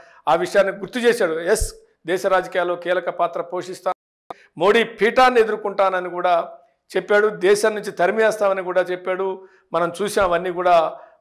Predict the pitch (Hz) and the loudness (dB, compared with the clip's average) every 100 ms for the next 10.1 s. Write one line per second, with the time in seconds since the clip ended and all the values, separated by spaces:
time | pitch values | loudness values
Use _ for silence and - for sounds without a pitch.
0 | _ - 156 185 196 196 190 180 170 175 | _ -6 -2 0 0 0 -4 -4 -8 -8
1 | 156 151 170 156 147 135 151 - _ - | -8 -8 -8 -8 -10 -12 -12 -20 _ 0
2 | 202 208 196 208 226 214 214 214 208 196 | 4 4 0 4 6 8 6 6 -2 0
3 | 202 196 214 196 196 202 208 208 185 196 | 0 0 -2 -2 0 -2 -2 -2 -2 0
4 | 202 202 190 196 196 202 180 214 202 - | -2 -2 -8 -6 -6 -8 -12 -10 -12 -14
5 | _ - 156 - 170 220 220 226 220 226 | _ -6 -4 2 4 4 4 4 4 2
6 | 233 226 226 226 220 254 254 - - _ | 0 0 0 0 0 -2 -4 -8 -20 _
7 | - 208 254 240 226 240 240 233 220 220 | -2 2 4 4 4 4 2 2 2 0
8 | 214 208 196 202 214 208 208 196 196 190 | 0 2 2 2 2 4 2 2 -2 -2
9 | 185 190 180 196 185 180 180 185 180 190 | -2 -2 -2 -4 -6 -8 -8 -10 -12 -12
10 | 175 | -12